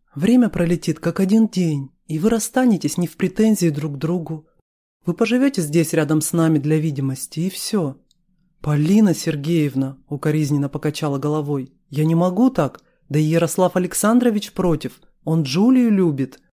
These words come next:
И я, я не люблю его, какой брак?» «Фиктивный брак на полгода»,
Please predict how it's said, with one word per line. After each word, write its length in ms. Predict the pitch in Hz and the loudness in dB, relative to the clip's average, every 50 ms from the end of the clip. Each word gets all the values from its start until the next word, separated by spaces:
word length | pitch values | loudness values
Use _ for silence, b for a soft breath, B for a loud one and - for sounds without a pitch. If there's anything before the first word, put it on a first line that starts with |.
| _ _ _ _ _ _ | _ _ _ _ _ _
И 80 | - 160 | -6 -4
я, 640 | 156 156 151 143 156 214 240 233 214 175 135 - - | -2 -2 -2 0 0 2 2 2 2 0 -2 -4 -6
я 320 | - - 131 135 165 175 170 | -12 -12 -8 -4 -2 0 0
не 140 | 175 180 | 0 2
люблю 340 | 175 180 170 160 180 220 254 | 2 0 0 0 2 2 4
его, 400 | 277 240 202 170 151 151 135 123 | 4 4 4 2 0 -2 -4 -4
какой 460 | - - - 160 147 - - 262 262 | -6 -6 -8 -8 -8 -2 0 2 2
брак?» 560 | 233 202 226 240 240 220 165 143 - - _ _ _ _ _ _ _ _ _ _ _ _ _ _ _ | 2 2 2 2 2 0 -2 -4 -8 -10 _ _ _ _ _ _ _ _ _ _ _ _ _ _ _
«Фиктивный 760 | _ - - 175 151 - - _ - 247 269 269 262 254 240 | _ -12 -8 -8 -8 -8 -10 _ 0 2 4 4 4 4 4
брак 360 | 170 165 175 196 202 202 220 | 2 2 2 2 0 0 -2
на 80 | 214 | -2
полгода», 800 | 208 - 220 220 214 190 160 151 151 156 147 143 143 151 156 151 | 0 2 0 2 2 0 0 2 2 2 2 0 -4 -4 -6 -12